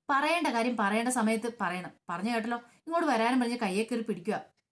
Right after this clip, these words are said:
ഈ സമയത്ത് ലക്ഷ്മി പറഞ്ഞു, "വേണ്ട മോനെ, വേണ്ട, ഒരു പ്രശ്നം ഉണ്ടാക്കാൻ പോകണ്ടെന്ന് പറയണേ." ഈ സമയത്ത് അവിടെ പോയി ഒരു പ്രശ്നം ഉണ്ടാക്കിയിട്ടുണ്ടെങ്കിൽ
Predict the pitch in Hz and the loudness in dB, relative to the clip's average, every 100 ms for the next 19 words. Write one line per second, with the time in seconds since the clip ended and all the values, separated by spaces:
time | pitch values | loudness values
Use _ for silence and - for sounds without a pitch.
0 | _ _ _ _ _ _ 160 160 165 185 | _ _ _ _ _ _ -18 -14 -12 -10
1 | 170 - 180 202 208 175 185 220 214 214 | -10 -8 -4 -2 0 -2 -2 0 2 0
2 | 208 185 208 214 - - 302 330 247 226 | -2 0 0 0 -4 -8 -4 -2 -2 0
3 | 277 254 226 226 233 202 214 233 214 220 | 2 2 2 0 0 0 0 2 2 2
4 | 202 170 - - - 165 202 196 214 220 | 0 -4 -10 -20 -12 -8 -2 0 0 2
5 | 196 220 226 220 196 - 226 220 208 214 | 0 2 0 0 -6 -4 -2 0 0 -2
6 | 220 220 220 | 0 0 2